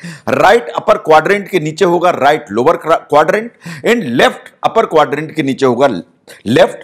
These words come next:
लोअर क्वाड्रेंट। इसको जो ना बोलते हैं राइट अपर क्वाड्रेंट।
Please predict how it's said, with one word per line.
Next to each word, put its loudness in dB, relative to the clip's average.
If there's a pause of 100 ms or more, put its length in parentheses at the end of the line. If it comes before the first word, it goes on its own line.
लोअर 2
क्वाड्रेंट। -4 (440)
इसको 0
जो 0
ना 0
बोलते 0
हैं 2
राइट 0 (140)
अपर 0
क्वाड्रेंट। 0